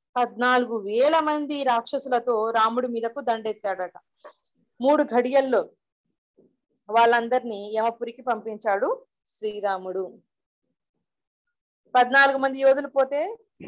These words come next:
మట్టి గరిపించాడు, ఇంకా పద్నాలుగు వేల మంది పోతే కూడా వాళ్ళకి యమపురికి పంప-, అంటే చంపేశాడు అని అర్థము. ఇక్కడ ఘడియ అంటే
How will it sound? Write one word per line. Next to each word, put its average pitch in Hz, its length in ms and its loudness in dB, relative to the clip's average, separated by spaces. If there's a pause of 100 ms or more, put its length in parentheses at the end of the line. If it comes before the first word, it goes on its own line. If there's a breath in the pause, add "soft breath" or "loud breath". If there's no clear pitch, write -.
(460)
మట్టి 247 240 -2
గరిపించాడు, 240 640 -2 (280)
ఇంకా 254 160 -6
పద్నాలుగు 262 540 0
వేల 294 220 -4
మంది 285 220 -8
పోతే 269 360 -4
కూడా 269 540 0 (640)
వాళ్ళకి 254 340 2
యమపురికి 247 540 0
పంప-, 226 200 -4
అంటే 233 180 -2
చంపేశాడు 247 760 -2
అని 233 140 -2
అర్థము. 185 420 -6 (420)
ఇక్కడ 277 320 2
ఘడియ 247 440 0
అంటే 240 680 -6